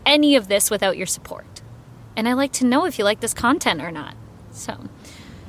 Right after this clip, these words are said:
for those new to my channel, I'm Alberta,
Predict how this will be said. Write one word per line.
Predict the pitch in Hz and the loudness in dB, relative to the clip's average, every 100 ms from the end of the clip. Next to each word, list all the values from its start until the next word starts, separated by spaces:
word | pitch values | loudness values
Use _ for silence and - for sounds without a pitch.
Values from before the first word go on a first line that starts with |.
| - - | -20 -12
for | - 311 | 0 4
those | 254 269 392 | 6 6 6
new | 269 226 | 4 6
to | 233 | 6
my | 349 | 4
channel, | - 226 175 170 247 403 - - - | 2 0 0 0 -4 -4 -18 -18 -2
I'm | 220 214 226 | 2 4 6
Alberta, | 302 277 254 233 233 254 | 4 6 4 6 2 0